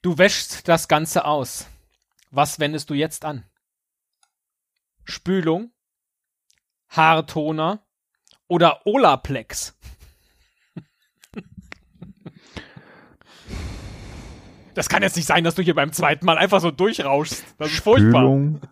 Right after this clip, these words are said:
Speaker 2: Haartöner.
Speaker 1: <laughs> Ich hatte so gehofft, dass du beim zweiten Mal erstmal versuchst, die Haare abzuschneiden.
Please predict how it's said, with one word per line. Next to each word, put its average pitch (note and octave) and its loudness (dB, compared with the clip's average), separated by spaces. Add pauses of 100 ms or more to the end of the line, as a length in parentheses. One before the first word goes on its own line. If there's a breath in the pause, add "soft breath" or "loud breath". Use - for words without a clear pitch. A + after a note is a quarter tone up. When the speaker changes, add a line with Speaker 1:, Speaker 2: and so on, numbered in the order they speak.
(160)
Speaker 2:
Haartöner. A#2 0
Speaker 1:
<laughs> F3 -12
Ich - -20
hatte A3 0
so A3+ -2
gehofft, G3+ 2
dass G#3 2
du G#3+ -8
beim F3 2
zweiten F3+ 0
Mal G3 2
erstmal G3 -2
versuchst, G#3 -2
die G3 4
Haare F#3+ 6
abzuschneiden. D#3+ -4